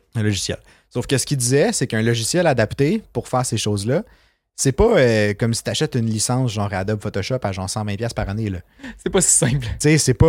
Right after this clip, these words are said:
Speaker 1: euh, c'est pas une licence commerciale que tu fais affaire genre avec, euh, Adobe ou genre, euh, whatever que t'achètes puis que comme t'es en business, tu peux tracker tes pièces, là.
Speaker 2: C'est ça.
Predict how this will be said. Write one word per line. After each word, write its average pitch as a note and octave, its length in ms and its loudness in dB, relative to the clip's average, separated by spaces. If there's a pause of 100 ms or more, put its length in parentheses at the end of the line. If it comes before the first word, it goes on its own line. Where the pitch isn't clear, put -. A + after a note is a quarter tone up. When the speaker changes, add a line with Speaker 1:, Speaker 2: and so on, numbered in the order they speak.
(120)
Speaker 1:
euh, A#2+ 260 6
c'est - 140 -2
pas F3+ 300 6
une C3+ 100 4
licence D3 380 2
commerciale C3 640 2
que B2 100 -2
tu A2 260 -4
fais A2 140 -4
affaire B2 440 0
genre A2+ 260 -2
avec, F#2+ 360 -4
euh, G2 300 -4 (400)
Adobe G#2 380 0
ou A#2 320 -2
genre, G#2 240 -4
euh, G2 100 -4
whatever G#2+ 480 0
que - 80 -10
t'achètes C3 420 -2
puis - 80 -14
que - 80 -20
comme G2+ 200 -6
t'es G#2 160 -6
en G#2 100 -2
business, G#2+ 540 -6
tu - 80 -18
peux G#2+ 100 -6
tracker G2 320 -6
tes F#2+ 140 -8
pièces, - 280 -10
là. F#2 100 -16
Speaker 2:
C'est C3+ 120 -2
ça. B2+ 80 0